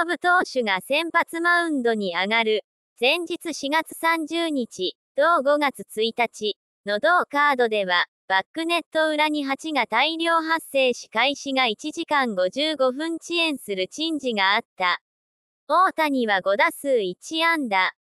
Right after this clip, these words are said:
今季初の三三振で打率三百三十六、オプス一点ゼロ一七。チームは延長十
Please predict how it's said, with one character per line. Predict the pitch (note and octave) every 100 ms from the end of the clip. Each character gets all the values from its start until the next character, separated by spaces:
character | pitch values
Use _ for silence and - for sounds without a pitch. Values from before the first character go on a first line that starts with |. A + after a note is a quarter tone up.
| _
今 | C4 D#4+ E4+
季 | F4
初 | E4+ - D#4+
の | C4 A3+
三 | B3+ D#4+
三 | D#4+ F4 F4
振 | - C#4 C4
で | G#3+ F#3+
打 | G#3
率 | C#4+ - C#4+
三 | D#4+ E4 D4+
百 | C4 - G3
三 | C#4 D#4 C4+
十 | A3+ G#3+ F#3
六、 | F#3 - G3+ - _ -
オ | D4
プ | - D#4
ス | -
一 | G#3 D#4+ -
点 | - A#3+ G3+
ゼ | G3 A3
ロ | C#4
一 | D#4 - A#3
七。 | A#3 A#3 G3 - _ _ _ _ _ _ -
チ | - F#4 F#4
ー |
ム | D#4
は | A#3 F3+
延 | B3 D#4+
長 | D#4 D#4 D#4
十 | C#4